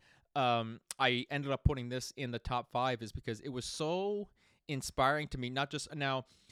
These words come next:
the Better Call Saul Insider podcast and the Always Sunny podcast are very similar in a lot of ways. Of course,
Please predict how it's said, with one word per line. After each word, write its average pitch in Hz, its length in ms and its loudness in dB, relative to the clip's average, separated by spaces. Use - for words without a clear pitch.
the 156 60 -4
Better 185 200 8
Call 185 160 2
Saul 165 220 4
Insider 151 300 -2
podcast 139 560 0
and 131 140 -4
the 123 60 0
Always 131 240 0
Sunny 131 220 -4
podcast 117 580 -2
are 123 100 -2
very 120 320 -2
similar 117 420 -2
in 117 120 -6
a 113 60 -4
lot 110 160 0
of 107 60 0
ways. 110 240 2
Of 117 120 -6
course, - 340 -4